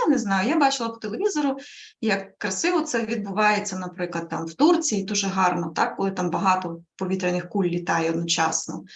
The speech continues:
І от, м, ми з донечкою, м, домовилися, що, м, це був подарунок, е, нам такий політ,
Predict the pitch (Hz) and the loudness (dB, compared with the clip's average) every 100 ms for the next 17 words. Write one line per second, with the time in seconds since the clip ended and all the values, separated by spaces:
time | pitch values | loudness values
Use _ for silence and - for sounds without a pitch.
0 | - - - - - _ - 226 240 247 | -20 -20 -20 -20 -20 _ -4 4 6 6
1 | 247 226 233 226 226 214 208 - 180 185 | 6 4 4 4 4 2 0 -2 -2 -2
2 | 190 185 190 226 247 233 226 220 - 202 | -2 0 2 2 2 2 2 2 0 -2
3 | 185 180 175 - - 180 185 185 202 254 | -4 -4 -6 -6 -6 -4 -4 0 4 6
4 | 370 247 202 196 - 185 180 175 170 - | 6 4 4 2 2 2 2 0 -2 -8
5 | _ - 180 175 170 208 208 208 196 202 | _ -8 -6 -6 -4 -2 0 0 0 2
6 | 202 170 160 - _ _ _ _ _ _ | 2 0 -2 -10 _ _ _ _ _ _
7 | _ _ - 170 165 165 180 185 170 165 | _ _ -10 -6 -4 -4 0 0 0 -4
8 | - - 170 180 170 196 233 415 - | -8 -10 -4 -4 -2 2 2 2 0